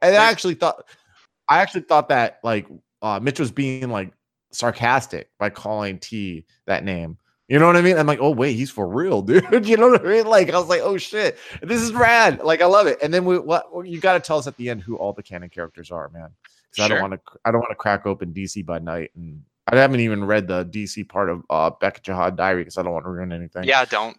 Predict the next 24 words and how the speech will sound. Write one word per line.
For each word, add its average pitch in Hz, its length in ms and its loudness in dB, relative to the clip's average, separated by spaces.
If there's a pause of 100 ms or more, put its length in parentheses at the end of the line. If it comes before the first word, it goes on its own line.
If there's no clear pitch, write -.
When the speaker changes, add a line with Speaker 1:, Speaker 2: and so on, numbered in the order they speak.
(160)
Speaker 2:
Please 117 220 -6
don't. 101 200 -4
Speaker 1:
Y-, 147 180 0
yeah, 185 160 8
yeah, 214 160 8
yeah. 208 200 6
<laughs> - 60 4
I 175 120 6
don't. 147 420 2
Yeah, 131 140 0
Speaker 2:
Just, 113 180 -2
Speaker 1:
yeah, 110 120 -6
yeah. 101 40 -8
So 92 220 -18
Speaker 2:
it'll 165 180 0
be 196 220 0
obvious 139 480 4
if - 120 -16
you 107 120 -16
read 107 160 -4
it. 113 180 -6 (500)
Speaker 1:
Mm. 113 60 -14
Speaker 2:
Like, 117 220 -6
it's, - 360 -12